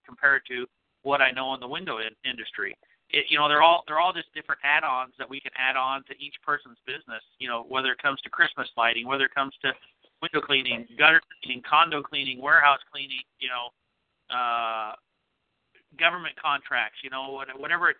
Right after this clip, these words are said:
takes to get people into that, in, you know, to add something onto their business. Every day we all look to add something to our business. You know, Colin, you and I both know we get bored way too easy, you know.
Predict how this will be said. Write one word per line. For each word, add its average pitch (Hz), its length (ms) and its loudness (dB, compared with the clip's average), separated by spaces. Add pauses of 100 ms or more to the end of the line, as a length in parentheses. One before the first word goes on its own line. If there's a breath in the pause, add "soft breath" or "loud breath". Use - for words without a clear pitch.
takes 165 340 -2
to 131 80 -12
get 147 200 -6
people 151 380 -10
into 147 180 -8
that, 139 180 4 (680)
in, 170 140 -4 (240)
you 160 100 -2
know, 139 100 2
to 143 160 2
add 160 220 12
something 151 200 -12
onto 147 180 -4
their 123 100 -10
business. 143 300 -8 (100)
Every 175 160 -2
day 165 180 -2
we 135 140 -4
all 143 200 0
look 143 180 -10
to - 120 -20
add 131 140 0 (100)
something 135 220 -16 (100)
to 131 60 -2
our 113 140 -8
business. 135 340 -10 (720)
You 143 140 -4
know, 135 120 -4 (200)
Colin, 147 280 0
you 151 120 -4
and 143 80 0
I 143 180 4
both 147 220 -4
know 131 220 -4 (100)
we 147 80 -10
get 143 200 -4
bored 135 320 -2
way 131 160 -4
too 127 180 -12
easy, 139 340 -8
you 117 100 -10
know. 117 220 -2